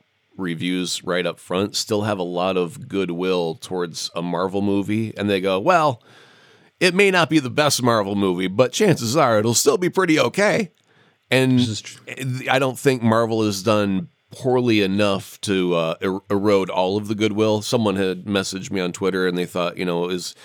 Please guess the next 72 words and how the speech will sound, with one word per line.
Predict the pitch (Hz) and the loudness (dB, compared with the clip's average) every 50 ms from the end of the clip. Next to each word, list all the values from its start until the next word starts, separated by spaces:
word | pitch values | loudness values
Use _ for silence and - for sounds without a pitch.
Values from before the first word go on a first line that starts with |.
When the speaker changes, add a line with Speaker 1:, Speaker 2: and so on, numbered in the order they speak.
| - - - - - - | -20 -20 -20 -20 -12 -8
Speaker 1:
ha-, | - 98 - | -6 -4 -2
have | 117 120 107 95 | 0 0 2 2
they | 101 92 | 0 0
lost | 92 95 90 95 92 - - | 0 0 0 0 -2 -4 -4
their | - 92 87 82 | -2 -2 -2 0
way? | 82 87 87 78 73 73 - - - | 0 0 0 -2 -4 -6 -8 -10 -8
And | - 95 | -6 -4
I'm | 98 95 | -4 -2
like, | 92 90 90 - | -4 -4 -4 -4
"I | 156 196 | -4 -2
don't, | 202 - - - - - - - - - | -2 -4 -4 -8 -14 -16 -16 -14 -8 -4
I | 226 | 0
really | 254 254 214 185 160 | 2 2 4 4 2
don't | 156 139 127 | 2 0 -2
think | - - - - - 143 139 147 135 131 - - - - | -4 -8 -10 -4 0 2 2 2 2 -2 -4 -12 -10 -4
Marvel | 123 123 120 117 123 127 120 123 117 104 | -2 0 0 2 0 0 0 0 -2 -2
can | - - 110 107 107 | -2 0 0 2 2
lose | 104 107 110 101 - | 2 2 0 0 0
their | 107 101 98 | -2 0 2
way | 101 101 98 | 2 2 2
with | 98 95 87 | 0 0 -2
a | 90 87 | -2 -2
single | - - 107 101 92 92 85 | 0 0 0 0 0 0 0
misstep." | 90 87 87 85 85 - - - - - 78 76 - | -2 -2 -2 -2 0 0 -2 -2 -2 -4 -6 -6 -2
I | - | 0
don't | 123 170 160 | 2 2 2
even | 123 107 | 2 0
know | 107 107 | -2 -2
if | 95 104 | -2 -2
I'd | 95 - | -4 -2
call | 123 101 92 | 0 0 0
Speaker 2:
Mm-hmm. | 87 90 | 0 0
Speaker 1:
this | 87 - - | -2 -4 -4
a | |
misstep | 82 85 87 80 - - - 80 78 - | -6 -4 -4 -4 -6 -6 -8 -8 -8 -6
right | - 85 - - | -8 -8 -8 -6
now | 85 78 78 78 | -8 -6 -6 -2
or | 78 | -2
Speaker 2:
No, | 214 277 359 370 370 349 311 | 0 0 0 0 -2 -2 -4
Speaker 1:
not. | 247 175 117 - - | -4 -6 -6 -6 -4
Speaker 2:
no, | 202 131 135 127 110 | -4 -2 -2 0 0
Speaker 1:
Um, | 123 120 117 110 104 147 | 2 2 2 2 0 -2
Speaker 2:
no. | 160 139 | -2 0
Speaker 1:
but | - 160 156 165 | 0 0 0 0
yeah, | 180 165 131 127 127 | 0 0 0 0 0
to | 113 - 143 | 0 0 0
lose | 147 175 220 240 214 180 | 0 2 2 0 2 2
your | 170 156 | 2 2
way | 147 147 143 | 2 2 0
is | 131 117 - | 0 0 0
to | - 127 | 0 0
go | 120 113 120 117 | 2 2 2 2
way, | 123 147 170 156 147 | 0 0 0 0 0
way, | 139 135 131 127 120 | 2 0 0 0 0
way, | 117 127 123 117 | 2 2 2 2
way | 113 107 113 120 120 117 | 2 2 2 2 4 4
off | 110 101 104 98 | 2 2 0 -2
track | - - 120 107 98 98 - | -2 0 2 2 2 2 0
and | 104 101 | 0 2
never | 104 104 101 95 104 | 2 2 2 2 0
be | 95 98 101 | 0 0 0
able | 98 92 92 | 0 0 -2
to | 87 | -4
find | - - 101 104 98 | -2 -2 0 0 0
your | 90 92 | 0 -2
way | 90 87 82 | 0 0 -2
back. | 82 80 - 98 90 73 58 - - - - | -2 -2 -2 -2 -2 -2 -4 -8 -12 -12 -8
And | - 95 | -4 -2
I, | 98 98 98 - | -2 -2 -2 -2
I | - 107 | 0 0
Speaker 2:
Mm-hmm. | 120 101 95 | 0 0 2
Speaker 1:
think, | 98 117 107 95 95 - | 2 2 2 0 -2 -6